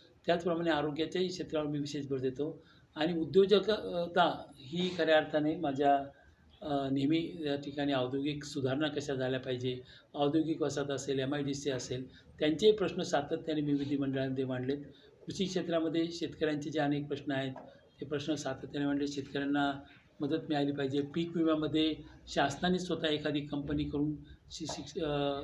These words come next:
शेतकऱ्यांना जास्तीत जास्त पीक विमा कसा मिळेल,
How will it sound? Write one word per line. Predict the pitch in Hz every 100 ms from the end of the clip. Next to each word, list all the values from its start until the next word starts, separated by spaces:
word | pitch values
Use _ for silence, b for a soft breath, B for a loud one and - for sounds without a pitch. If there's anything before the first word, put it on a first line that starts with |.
| - -
शेतकऱ्यांना | 147 147 156 151 156
जास्तीत | 143 135 - 156
जास्त | 151 -
पीक | 151 170 165 165
विमा | 160
कसा | 151 147 151
मिळेल, | 147 143